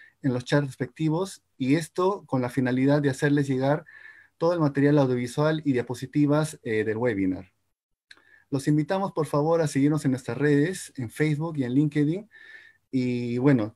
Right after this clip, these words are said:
también nos encuentran en Instagram bajo U C H, eh, guión abajo Perú, y en Twitter como arroba U C H Perú. Bueno, este, ya sin darle más preámbulo a esta introducción,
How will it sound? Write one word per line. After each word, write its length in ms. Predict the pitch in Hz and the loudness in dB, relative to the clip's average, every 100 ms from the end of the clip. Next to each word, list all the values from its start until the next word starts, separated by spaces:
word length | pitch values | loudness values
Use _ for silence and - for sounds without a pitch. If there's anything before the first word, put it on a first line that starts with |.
| _ | _
también 260 | 123 135 151 | 0 2 4
nos 160 | 147 | 2
encuentran 480 | 143 135 151 151 147 | 0 2 2 2 2
en 180 | 139 127 | 2 2
Instagram 540 | 147 - 143 143 160 | 2 2 0 2 0
bajo 320 | 131 120 - 123 | 0 -2 -4 -2
U 140 | 143 | -4
C 180 | 139 143 | 0 0
H, 480 | 139 139 151 156 156 | 0 -2 -2 -2 -4
eh, 260 | 127 113 117 | -8 -6 -6
guión 260 | 120 135 | -4 -2
abajo 340 | 131 135 139 143 | 0 -2 -4 -4
Perú, 400 | 123 135 202 - | -2 -2 -2 -8
y 120 | 117 | -6
en 100 | 113 | -6
Twitter 340 | 117 143 139 135 | 0 0 0 -4
como 340 | 123 117 113 | -4 -2 -2
arroba 340 | 123 120 139 135 | -2 0 0 0
U 20 | |
C 180 | - 123 | -2 -4
H 220 | 127 - | -4 -8
Perú. 340 | 120 117 98 _ _ _ _ _ _ _ - | -6 -6 -8 _ _ _ _ _ _ _ 2
Bueno, 260 | 147 131 | 4 4
este, 680 | 110 - - 110 110 107 120 - | 2 -10 -4 0 0 -2 -6 -2
ya 240 | 131 131 | 0 0
sin 360 | - 135 131 135 | 0 0 2 2
darle 260 | 147 143 | 2 2
más 180 | 147 147 | 2 0
preámbulo 760 | 143 143 151 151 147 147 139 | 0 0 0 0 0 0 0
a 140 | 139 135 | -2 -4
esta 140 | 143 | -2
introducción, 600 | 147 151 151 - 165 190 | -4 -2 -4 -2 -6 -6